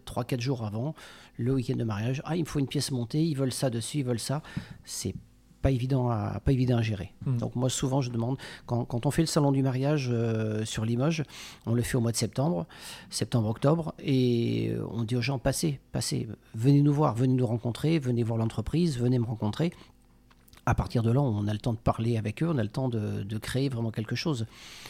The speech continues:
Speaker 1: On n'est pas obligé de signer tout de suite. On vient voir ce qui se fait, on vient voir les tendances, on vient voir les différents gâteaux que l'on propose.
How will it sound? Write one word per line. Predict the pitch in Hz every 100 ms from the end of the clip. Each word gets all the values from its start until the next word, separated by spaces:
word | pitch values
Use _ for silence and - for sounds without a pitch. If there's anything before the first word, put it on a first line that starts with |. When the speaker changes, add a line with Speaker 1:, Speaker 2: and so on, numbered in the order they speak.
| - -
Speaker 1:
On | 98
n'est | 113
pas | 135
obligé | 117 120
de |
signer | - 120 120
tout | 120
de |
suite. | - 151 - - - -
On | 110
vient | 117
voir | 117 -
ce | -
qui | -
se | - 123
fait, | - 147 - - -
on | 110
vient | 110
voir | 104
les | 117
tendances, | 117 110 117 160 - -
on | 107
vient | 104 104
voir | 101
les | 98
différents | 98 95 - 101 101
gâteaux | 101 117 - 113 - - - -
que |
l'on | 104 98 90
propose. | - 107 120 165 165